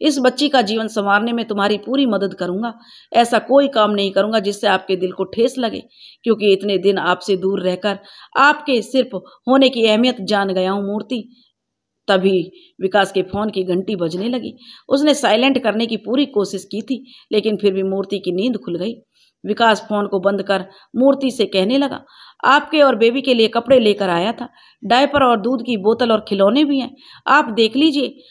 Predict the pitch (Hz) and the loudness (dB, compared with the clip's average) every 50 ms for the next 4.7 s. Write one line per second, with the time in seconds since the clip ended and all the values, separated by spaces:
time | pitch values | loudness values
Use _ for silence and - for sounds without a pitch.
0 | _ - 202 220 247 269 262 277 269 - 254 247 233 254 233 - 233 254 240 208 | _ -2 2 4 4 4 2 0 -2 -2 -4 -6 -6 -6 -8 -6 -6 -8 -8 -8
1 | - 220 190 202 208 208 262 254 - 233 233 226 196 175 180 175 - 175 185 208 | -8 -4 -2 0 2 2 0 0 0 -2 -2 -2 -2 -2 -2 -2 0 0 0 0
2 | 277 269 269 - - _ _ _ _ _ _ _ _ - - 208 208 202 190 190 | 0 -2 -4 -6 -12 _ _ _ _ _ _ _ _ -4 -2 0 2 2 2 0
3 | 190 180 190 185 170 190 196 190 196 190 185 185 185 185 185 190 185 180 175 170 | 0 -2 -2 -2 0 0 -2 0 -2 -2 -2 -2 -4 -4 -4 -4 -6 -6 -6 -8
4 | - - 226 254 262 269 262 240 220 196 202 190 - | -6 -4 -4 -2 -2 -2 -2 -4 -6 -8 -12 -16 -16